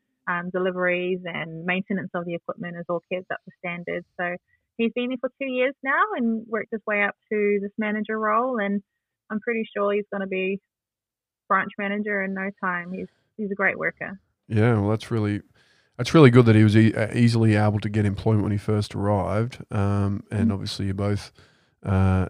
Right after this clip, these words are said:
Speaker 2: now fully employed and, and you got life going. How long have you been in Australia for now?
Speaker 1: So since two thousand and twelve, um,
Speaker 2: Okay.
Speaker 1: so
Speaker 2: Uh, eight
Speaker 1: it will
Speaker 2: years.
Speaker 1: be, oh, it's eight years this year.
Speaker 2: Wow.
Speaker 1: Yeah, in March.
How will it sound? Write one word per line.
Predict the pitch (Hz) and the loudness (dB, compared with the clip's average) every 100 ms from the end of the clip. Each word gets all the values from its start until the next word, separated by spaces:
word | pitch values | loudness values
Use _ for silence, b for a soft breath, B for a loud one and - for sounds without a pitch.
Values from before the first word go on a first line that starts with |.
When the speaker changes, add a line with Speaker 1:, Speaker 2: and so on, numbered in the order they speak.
| - | -6
Speaker 2:
now | 110 95 | -4 -2
fully | 98 - 101 | -2 -2 0
employed | 98 95 - 104 101 98 98 | 0 -2 -4 -2 0 2 2
and, | 95 95 104 | 0 0 -2
and | 98 101 101 | 0 0 -2
you | 101 | -2
got | 98 | -4
life | 104 101 98 | -2 -2 -2
going. | - 101 104 101 | -4 -2 0 0
How | 147 | 0
long | 208 | 0
have | 180 | 0
you | 117 | 2
been | 113 107 | 2 2
in | |
Australia | 104 - 104 101 | 0 -2 -2 -2
for | 101 - | -2 -4
now? | 98 101 - - _ _ _ _ _ _ _ _ _ _ _ | -6 -6 -10 -20 _ _ _ _ _ _ _ _ _ _ _
Speaker 1:
So | 285 277 | -4 -4
since | 302 294 | -8 -10
two | 330 | -10
thousand | 294 277 262 269 | -6 -6 -6 -8
and | 247 | -8
twelve, | - 190 214 349 427 - _ - | -4 -2 -2 -4 -6 -14 _ -12
um, | 214 214 208 | -8 -4 0
Speaker 2:
Okay. | 104 104 95 _ - | 0 -2 -6 _ -8
Speaker 1:
so | 240 | -4
Speaker 2:
Uh, | 226 | -2
eight | 226 - | -4 -4
Speaker 1:
it | 233 | -4
will | 233 262 247 | -2 -2 0
Speaker 2:
years. | 240 | -2
Speaker 1:
be, | 233 262 | -2 0
oh, | 240 | 0
it's | 226 | 2
eight | 254 254 | 0 0
years | 247 226 220 | -2 -2 -4
this | 226 | -6
year. | 202 175 190 - _ _ - _ - | -6 -6 -8 -12 _ _ -20 _ -4
Speaker 2:
Wow. | 110 139 | 2 4
Speaker 1:
Yeah, | 98 | 2
in | 202 | 0
March. | 208 196 185 - | 2 2 0 -6